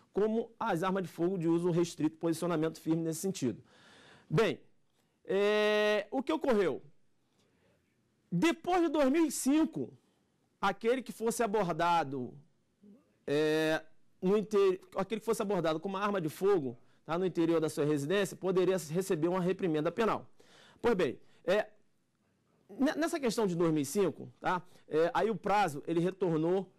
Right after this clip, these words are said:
em dois mil e oito, tá, em dois mil e oito. Em dois mil e oito, considerou a questão da abolício só se referindo à arma de fogo de uso permitido.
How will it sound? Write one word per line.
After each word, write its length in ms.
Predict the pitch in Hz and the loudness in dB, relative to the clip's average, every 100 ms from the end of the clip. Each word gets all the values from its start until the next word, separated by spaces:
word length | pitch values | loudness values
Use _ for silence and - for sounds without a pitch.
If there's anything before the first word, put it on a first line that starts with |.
| - | -6
em 120 | 165 | 0
dois 180 | 180 160 | 2 2
mil 180 | 160 | 2
e 60 | 214 | 2
oito, 380 | 185 160 - - _ _ _ _ _ | 2 2 -2 -16 _ _ _ _ _
tá, 180 | 143 156 | -4 -2
em 60 | |
dois 160 | 156 156 | 0 0
mil 120 | 180 | 2
e 60 | 185 | 2
oito. 300 | 127 - _ _ - - - _ | 0 -2 _ _ -20 -20 -20 _
Em 100 | 247 | -2
dois 160 | 269 240 | 2 2
mil 200 | 233 196 | 4 4
e 20 | |
oito, 380 | 233 214 - - _ _ | 4 2 -2 -14 _ _
considerou 760 | - 196 202 185 180 220 151 - - - - | -6 -6 0 2 4 4 2 -6 -20 -20 -8
a 440 | 165 170 180 180 | -2 2 2 0
questão 280 | - 175 190 | -2 -2 -2
da 100 | 185 | -2
abolício 500 | 165 151 190 208 - | 0 0 0 -2 -4
só 240 | 160 - 226 | -6 -4 -2
se 120 | 233 | 2
referindo 600 | 214 214 202 175 202 214 - | 0 0 -2 2 2 0 -2
à 180 | 175 | 0
arma 180 | 190 196 | 0 0
de 80 | 170 | -2
fogo 320 | 160 180 202 | -4 -2 -2
de 120 | 180 | 0
uso 200 | 180 196 | 0 0
permitido. 640 | 202 214 208 240 262 226 | 0 2 2 2 2 0